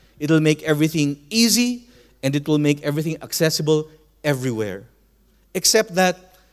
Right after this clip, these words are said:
it cuts against the formation process in terms of our soul, in terms of our character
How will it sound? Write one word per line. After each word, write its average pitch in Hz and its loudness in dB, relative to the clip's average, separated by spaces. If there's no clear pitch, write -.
it - -10
cuts - 0
against 165 -2
the 151 0
formation 160 -4
process 127 -6
in 139 -8
terms 139 -6
of 127 -8
our 120 -4
soul, 113 -8
in 135 -4
terms 147 -2
of 135 -4
our 131 -2
character 120 -8